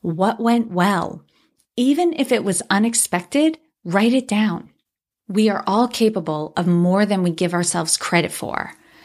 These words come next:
Celebrating and remembering all our victories, great and small,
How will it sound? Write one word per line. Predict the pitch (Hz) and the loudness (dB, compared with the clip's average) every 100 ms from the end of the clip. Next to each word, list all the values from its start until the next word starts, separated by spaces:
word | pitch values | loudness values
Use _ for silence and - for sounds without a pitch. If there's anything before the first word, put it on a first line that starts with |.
| - | -12
Celebrating | - - 202 233 254 254 262 262 - | -2 0 2 0 2 0 0 -2 -2
and | 190 | -2
remembering | 190 180 180 170 160 160 156 | 0 0 0 -2 -2 -2 -2
all | 180 190 220 | -2 0 0
our | 220 | 0
victories, | 196 175 175 170 160 160 - | 0 -2 -4 -6 -4 -4 -4
great | 185 170 185 | -4 0 0
and | 233 226 | 2 0
small, | - 165 156 151 | 0 -2 -2 -6